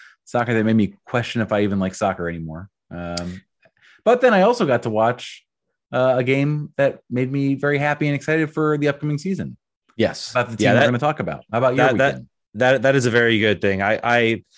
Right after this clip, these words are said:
Speaker 2: I had to watch about forty-five minutes on the road to, to Charlottesville to, to have, uh, a late, early dinner, late lunch with my parents. Um, so I did, I watched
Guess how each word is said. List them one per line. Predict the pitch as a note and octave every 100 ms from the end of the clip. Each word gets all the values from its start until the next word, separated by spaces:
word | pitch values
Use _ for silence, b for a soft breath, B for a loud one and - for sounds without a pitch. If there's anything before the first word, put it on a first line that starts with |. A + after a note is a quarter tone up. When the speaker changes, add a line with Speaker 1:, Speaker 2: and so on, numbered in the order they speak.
| b -
Speaker 2:
I |
had | C#3+
to | D3
watch | C3+ -
about | A#2+ A2 G2+
forty-five | B2+ A#2+ A#2 A2
minutes | G#2 G2 - - -
on | G#2
the | G2+
road | G2+ G2 E2+
to, | F#2+ F2+
to | - F#2+
Charlottesville | - F#2 F2 - F2+ E2+
to, | - F2 E2+
to | - F#2+ F#2+ F#2 B B B -
have, | G#2+ F#2+ G2
uh, | G2+ F#2 F2+ E2+ - -
a | G#2 G2+ F2 -
late, | G#2+ A2+ G#2+ - - _ _ _ _ _ _ -
early | B2 A#2 A2+
dinner, | G#2+ G#2+ G#2+ G2+
late | G2+ G#2+
lunch | F2+ F#2+ F2 - F#2
with | F2+
my | F#2
parents. | E2 F2 D2+ D2+ - -
Um, | E2+ E2+
so | F#2+
I | F2+
did, | G2+ F2
I | G#2
watched | A2+ C#3+ -